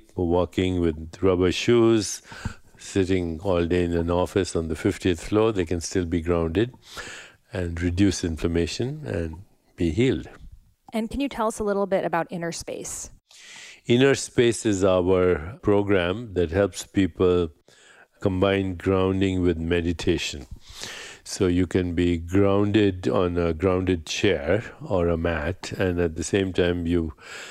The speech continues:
Speaker 1: are practicing meditation, either guided through a device,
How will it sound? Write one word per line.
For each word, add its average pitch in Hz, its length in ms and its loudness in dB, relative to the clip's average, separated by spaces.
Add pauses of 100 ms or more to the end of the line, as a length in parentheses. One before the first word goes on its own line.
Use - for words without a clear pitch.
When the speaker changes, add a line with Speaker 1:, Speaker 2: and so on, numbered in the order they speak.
(280)
Speaker 1:
are 87 720 0
practicing 90 640 -2
meditation, 87 800 0
either 92 380 2
guided 90 680 2
through 87 280 2
a 85 40 2
device, 85 720 -2